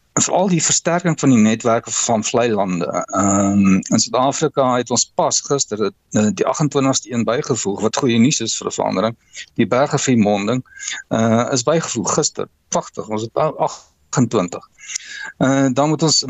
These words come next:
die vlei lande integreer in ons ontwikkelingsplanne in. Ons moet die beskermingsmaatreëls en die, en beide wettiglik en beleidmatig moet ons versterk en toepas.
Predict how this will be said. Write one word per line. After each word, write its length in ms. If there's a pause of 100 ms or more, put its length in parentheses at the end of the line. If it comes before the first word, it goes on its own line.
(120)
die 200
vlei 200
lande 240
integreer 440
in 180
ons 160
ontwikkelingsplanne 800 (140)
in. 100 (300)
Ons 520
moet 340 (100)
die 80
beskermingsmaatreëls 1500
en 100
die, 160 (160)
en 140 (240)
beide 240 (100)
wettiglik 480
en 260
beleidmatig 840 (260)
moet 220
ons 100
versterk 640
en 140
toepas. 500